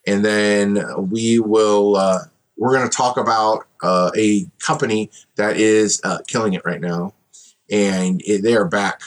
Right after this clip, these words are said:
back, back, back on top. And again, I take no pleasure. I know many of you feel like I am a, uh, W W E honk,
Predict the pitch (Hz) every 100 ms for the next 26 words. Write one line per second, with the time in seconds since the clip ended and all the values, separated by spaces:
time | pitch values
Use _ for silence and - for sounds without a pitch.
0 | - - 90 107 101 107 104 - 101 98
1 | 101 101 - 90 - _ _ - _ 101
2 | 98 92 92 92 92 80 101 117 110 101
3 | 98 120 120 - 147 147 143 135 - 131
4 | 120 117 110 - - - 120 135 127 123
5 | 120 127 123 113 120 117 120 117 107 110
6 | - _ - 104 104 98 104 104 104 104
7 | 104 101 180 - - 95 - _ _ _
8 | _ _ _ - - 92 95 98 131 127
9 | 123 120 113 110 104 117 104 101